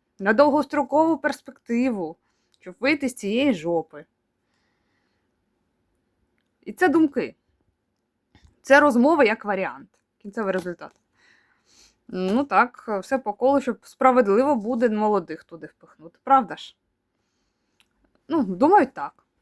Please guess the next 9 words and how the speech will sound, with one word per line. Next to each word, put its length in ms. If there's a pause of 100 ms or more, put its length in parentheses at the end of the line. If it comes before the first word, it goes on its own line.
(1700)
Так, 260
добре. 420 (760)
Тепер, 400 (400)
чи 160
дійсно 640
буде 420 (140)
зниження 640
мобілізаційного 1000
віку 440